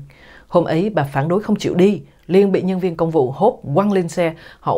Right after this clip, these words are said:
quăng bà từ trên cao rớt xuống, bị gãy be sườn và bị chấn thương nặng. Họ đưa bà đi cấp cứu, nhưng bà Chuốt không có qua khỏi.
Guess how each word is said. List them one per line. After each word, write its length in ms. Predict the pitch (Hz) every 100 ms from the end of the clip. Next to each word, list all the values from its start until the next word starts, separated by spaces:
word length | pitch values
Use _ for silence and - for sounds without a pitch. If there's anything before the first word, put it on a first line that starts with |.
| 151
quăng 280 | 185 214 196
bà 220 | 170 147
từ 300 | 143 156 156
trên 260 | 165 185 170
cao 340 | 170 165 156 147
rớt 140 | 185 202
xuống, 320 | - 190 269 - - _ _ _ -
bị 140 | 139
gãy 220 | 143 147
be 180 | 190 190
sườn 420 | 185 170 165 170 175
và 220 | 165 165 165
bị 200 | 175 143
chấn 200 | 196 254
thương 240 | 240 208
nặng. 180 | 196 113 165 - _
Họ 140 | 170
đưa 160 | 180 170
bà 100 | 151
đi 120 | 151
cấp 160 | 165 185
cứu, 300 | 165 165 185 -
nhưng 500 | - 156 151 143 139 139 -
bà 160 | 139 139
Chuốt 220 | 160 160
không 220 | - 139 139
có 80 |
qua 200 | 147 143
khỏi. 380 | 139 - 104 135